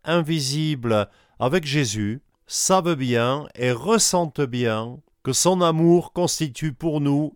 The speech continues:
une immense garantie. Il n'est pas illusoire et encore moins mensonger, et en réponse à cet amour,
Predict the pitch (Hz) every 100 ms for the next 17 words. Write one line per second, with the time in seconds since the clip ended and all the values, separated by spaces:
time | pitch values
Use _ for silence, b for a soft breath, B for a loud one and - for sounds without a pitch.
0 | - 147 156 156 147 147 147 - 135 104
1 | 131 135 127 120 - 113 104 - - -
2 | 113 139 143 123 143 135 123 _ - 180
3 | 190 214 175 151 160 156 156 151 156 -
4 | 127 127 135 151 139 139 135 135 127 113
5 | 120 185 214 - 170 151 113 117 113 143
6 | _ _ - 123 143 139 208 214 214 202
7 | - 139 147 - 123 123 123 139 -